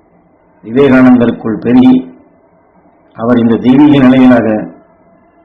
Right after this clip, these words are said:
அவருக்குள் மிக மிக ஆற்றல் மிகுந்த சக்திகளாக அதன் பின் வளரத் தொடங்கியது. இது எல்லாம்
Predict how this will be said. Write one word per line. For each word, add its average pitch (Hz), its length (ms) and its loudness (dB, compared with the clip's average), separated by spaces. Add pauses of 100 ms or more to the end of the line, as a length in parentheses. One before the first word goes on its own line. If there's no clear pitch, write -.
(460)
அவருக்குள் 117 460 -6
மிக 117 240 0
மிக 127 240 4
ஆற்றல் 127 340 0
மிகுந்த 127 320 2 (120)
சக்திகளாக 113 600 -4 (100)
அதன் 110 240 -6
பின் 127 280 0 (720)
வளரத் 123 340 -2
தொடங்கியது. 113 520 -4 (180)
இது 107 120 -12
எல்லாம் 117 440 -2